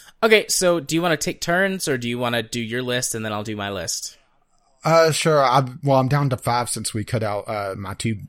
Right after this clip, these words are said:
Speaker 2: gaming ones
Speaker 1: Okay.
Speaker 2: I've grabbed.
Speaker 1: Um.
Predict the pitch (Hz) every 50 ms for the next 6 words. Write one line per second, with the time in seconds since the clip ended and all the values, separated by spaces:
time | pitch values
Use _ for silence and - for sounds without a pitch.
0 | - 113 101 - 107 107 107 104 101 101 110 120 - 135 123 - - 127 120 -
1 | 127 127 117 117 110 107 127 - - _ _ _ _ _ _ - 117 127 127 127
2 | 131 131 131 131 135 131